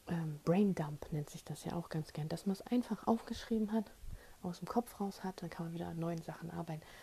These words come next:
weil sonst hängt einem das ständig hinten im Kopf drin. Also trotzdem, also kann ich auch nur empfehlen, ich bin ja ansonsten wirklich ein Organisations-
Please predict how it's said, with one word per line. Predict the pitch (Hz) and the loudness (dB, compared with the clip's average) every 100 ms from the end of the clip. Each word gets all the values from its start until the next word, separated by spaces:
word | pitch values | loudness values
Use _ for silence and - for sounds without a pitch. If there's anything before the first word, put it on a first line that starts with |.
| - - | -18 -12
weil | - | 2
sonst | 233 233 262 | 2 4 2
hängt | 247 | 2
einem | 220 214 | 2 2
das | 208 | 0
ständig | - 226 254 214 | 2 4 4 4
hinten | 233 233 196 | 4 4 2
im | 185 | -2
Kopf | 202 - | -6 -8
drin. | - 156 - - - - - - - | -8 -8 -10 -18 -18 -14 -14 -12 -2
Also | 180 170 165 156 151 - - - - - - - - - - - - | 2 4 2 0 -4 -12 -18 -18 -20 -20 -20 -20 -20 -20 -20 -20 0
trotzdem, | 190 185 - 160 180 | 2 2 2 0 0
also | 175 | 0
kann | - 220 | 2 4
ich | 214 - | 4 4
auch | - | 6
nur | 202 | 6
empfehlen, | 180 170 - 208 226 | 4 0 0 2 2
ich | 196 | 2
bin | - 208 | -2 -2
ja | 196 | 0
ansonsten | 180 190 190 - | 2 2 0 0
wirklich | 185 - 202 - | -2 -2 -4 -4
ein | |
Organisations- | 190 175 170 175 170 - 180 202 220 | -4 -2 -4 -2 -6 -2 2 2 0